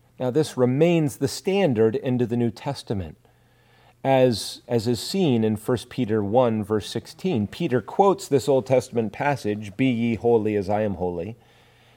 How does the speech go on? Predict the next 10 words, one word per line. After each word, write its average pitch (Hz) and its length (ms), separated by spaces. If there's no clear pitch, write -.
and 120 120
shows 120 300
that 117 120
it 113 100
applies 95 640
to 127 100
the 120 80
New 104 140
Testament 92 520
Christian. 80 580